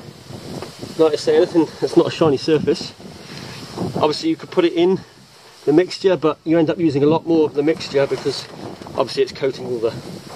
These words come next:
things. It probably is a better way to mix it, but that's fine like this 'cause we are gonna paint over it. As long as it sticks to it a little bit,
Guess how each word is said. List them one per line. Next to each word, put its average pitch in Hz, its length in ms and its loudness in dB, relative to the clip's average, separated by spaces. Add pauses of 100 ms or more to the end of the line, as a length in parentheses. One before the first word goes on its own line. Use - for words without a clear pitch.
(360)
things. 117 200 2
It 143 60 -4
probably 214 240 2
is 107 80 -2
a 107 40 -2
better 107 180 2
way 113 180 4
to 98 160 -2
mix - 240 -2
it, 110 80 2
but - 260 -2 (840)
that's 175 180 0
fine 170 180 2
like 143 100 -2
this 156 120 -6
'cause 143 160 -10
we 165 80 6
are 156 100 4
gonna 139 140 -2
paint 139 240 -2
over 123 280 0
it. 117 100 0 (560)
As - 240 -2
long 370 100 6
as - 60 -6
it - 80 -8
sticks - 260 -8
to 165 160 0
it 160 60 2
a - 40 -4
little 156 140 2
bit, 165 180 4